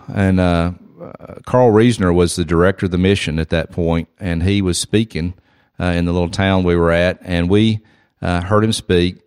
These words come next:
and got to speak with him, and he started telling me about the Anchor Home. At that point in my life, I was really,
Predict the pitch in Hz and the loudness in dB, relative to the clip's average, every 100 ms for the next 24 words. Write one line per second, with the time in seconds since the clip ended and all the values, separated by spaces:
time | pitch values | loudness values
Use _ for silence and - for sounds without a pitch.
0 | _ 90 85 87 87 - - 98 98 90 | _ -6 -4 -2 -4 -6 -6 -4 -2 -2
1 | 82 85 95 - 90 87 113 110 - 113 | 0 -2 -6 -6 -4 -2 0 0 0 0
2 | 101 95 92 92 117 82 82 76 87 113 | 0 0 -2 -2 -4 -4 -4 -4 -8 -14
3 | _ _ _ _ 95 - 123 - 120 110 | _ _ _ _ -2 2 2 4 0 2
4 | 98 92 87 98 110 92 98 107 90 82 | 0 0 2 2 2 0 0 2 0 0
5 | 92 110 107 98 | 2 2 2 -2